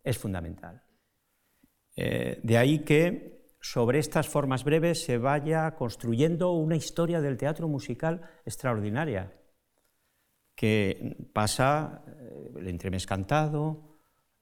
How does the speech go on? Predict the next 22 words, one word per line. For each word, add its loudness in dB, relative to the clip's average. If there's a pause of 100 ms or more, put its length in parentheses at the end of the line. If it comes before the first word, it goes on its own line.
eh, -16 (800)
llega 4
luego 6
a 2
la 0
tonadilla, 0 (100)
al -8
melólogo, -2 (440)
a 0
la -4
zarzuela -2
chica, -2 (1400)
e -2
irrumpe 0
también -2
en, -6
en -8
nuestra -6
época -8 (260)
contemporánea, -2
¿no? -6 (1600)
Mm. 0